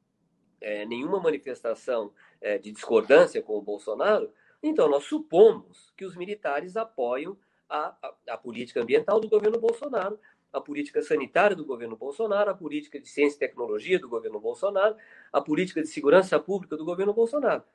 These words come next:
Ah, isso é um problema imenso, né? E o que nós vamos fazer com uma força armada que apoia essas quatro coisas que eu mencionei, para não falar de outras?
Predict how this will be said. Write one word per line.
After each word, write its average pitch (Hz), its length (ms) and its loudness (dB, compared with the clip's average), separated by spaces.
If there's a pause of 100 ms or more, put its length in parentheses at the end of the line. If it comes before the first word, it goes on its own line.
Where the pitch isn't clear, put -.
(100)
Ah, 359 160 0
isso 233 180 -8
é 294 40 -2
um 311 80 -6
problema 269 460 0
imenso, 160 600 -2
né? 110 140 -10 (460)
E 156 100 -8
o - 40 -14
que 285 100 -4
nós 359 180 6
vamos 247 160 4
fazer 185 380 2
com 214 100 -12
uma 185 220 -2
força 131 360 -6
armada 135 480 -4 (300)
que 165 80 -4
apoia 165 400 -2
essas 156 220 -10
quatro 156 300 -6
coisas 139 300 -2
que - 100 -8
eu 131 60 -8
mencionei, 123 480 -4
para 160 120 -6
não 170 100 -8
falar 151 220 0
de 185 120 -6
outras? - 600 -4